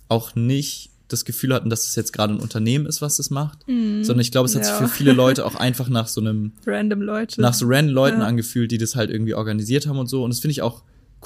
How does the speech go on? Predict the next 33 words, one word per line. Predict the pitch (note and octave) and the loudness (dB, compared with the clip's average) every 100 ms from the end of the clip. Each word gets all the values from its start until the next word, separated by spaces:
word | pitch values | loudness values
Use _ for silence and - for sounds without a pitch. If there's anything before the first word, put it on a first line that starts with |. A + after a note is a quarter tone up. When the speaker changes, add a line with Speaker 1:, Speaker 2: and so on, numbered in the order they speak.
| E3 | 2
Speaker 1:
cool, | F3 | 4
dass | C#3 A#2+ | 4 2
wir | A2 | -2
uns | A#2 | -2
da | A2 | -2
als | G#2+ G#2 - | -2 -4 -8
Unternehmen | - B2 A2+ A#2+ | -6 -2 0 2
Speaker 2:
Ja, | |
es | A#2 | 2
Speaker 1:
irgendwie | - G#2+ | 0 0
Speaker 2:
kamen | - | 2
doch | C4 | 2
Speaker 1:
rausgenommen | C4 B3+ - G#3 | 0 -2 -2 -2
Speaker 2:
auch | C4 | 0
Speaker 1:
haben. | C#4+ C#4+ | 2 2
Speaker 2:
Omis | C4 C4 | 2 0
und | A#3 B3 | -2 0
haben | A#3+ | 0
uns | A#3+ | 0
Kinderriegel | - D4 D4+ C4 A#3 | -2 -4 0 2 2
beim | A3 A3 | 2 -2
Aldi | - A#3 B3+ | -2 2 2
gekauft | A3+ - A#3 G#3+ E3+ | 0 -2 0 2 0
Speaker 1:
Ja. | |
Speaker 2:
und | A3+ | -2
die | G#3+ | -2
uns | A3+ - | -4 -4
vorbeigebracht. | A3+ - G#3 A3 - A#3 - | -6 -4 -4 -6 -8 -10 -10
Das | - | -10
war | - G#3+ | -8 -6
auch | G3+ G#3 | -4 -6
richtig | G3+ G3+ - | -6 -8 -6
lieb. | G#3 G#3 | -6 -6